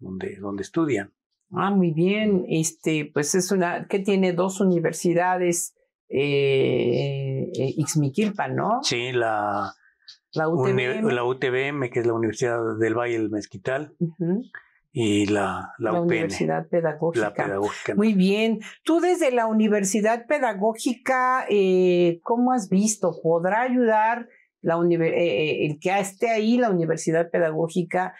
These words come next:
Speaker 2: en el trabajo comunitario? ¿Qué, qué tiene que estar haciendo la U P N para estar en, en contacto con la comunidad?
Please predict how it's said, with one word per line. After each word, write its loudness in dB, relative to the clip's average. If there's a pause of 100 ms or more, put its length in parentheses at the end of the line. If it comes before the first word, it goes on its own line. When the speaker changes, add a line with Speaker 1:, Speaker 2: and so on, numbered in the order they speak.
(180)
Speaker 2:
en 2
el 0
trabajo -2
comunitario? 0
¿Qué, -2
qué 0
tiene -2
que -2
estar -2
haciendo 0
la 2
U 0
P 2
N 2 (320)
para 0
estar -2
en, 2
en 0
contacto -4
con -4
la -4
comunidad? -2